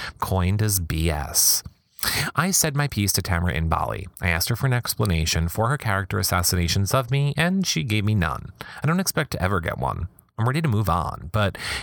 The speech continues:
she has seemed to goad over everyone at the end of the dinner. I let her know my disappointment with her betrayal, and she seemed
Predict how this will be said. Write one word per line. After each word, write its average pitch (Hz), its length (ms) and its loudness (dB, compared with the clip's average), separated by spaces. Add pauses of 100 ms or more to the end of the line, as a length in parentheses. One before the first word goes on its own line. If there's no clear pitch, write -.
she 160 320 0
has 147 340 2 (180)
seemed 101 500 2
to 92 280 2 (640)
goad 127 320 0
over 98 340 -2
everyone 101 600 2
at 95 160 0
the 110 120 -2
end 98 200 0
of 101 80 -2
the 98 80 0
dinner. 76 400 -2 (760)
I 120 60 0
let 135 200 2
her 165 100 0
know 123 160 2
my 101 100 2
disappointment 87 600 0
with 90 100 0
her 92 140 2
betrayal, 92 480 2
and 107 180 -2
she 147 220 0
seemed 135 340 2